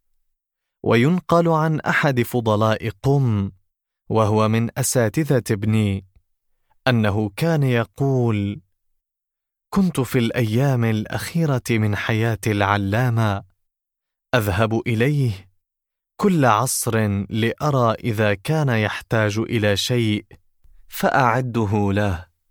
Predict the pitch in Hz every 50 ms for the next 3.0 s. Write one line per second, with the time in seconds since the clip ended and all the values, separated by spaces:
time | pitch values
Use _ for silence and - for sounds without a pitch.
0 | _ _ _ _ _ _ _ _ _ _ _ _ _ _ - 123 113 113 120 123
1 | 113 - - 120 110 - 120 110 104 104 95 - 135 131 127 117 107 - - 113
2 | 110 117 143 156 - - - - 117 110 104 107 107 101 107 104 101 107 107 101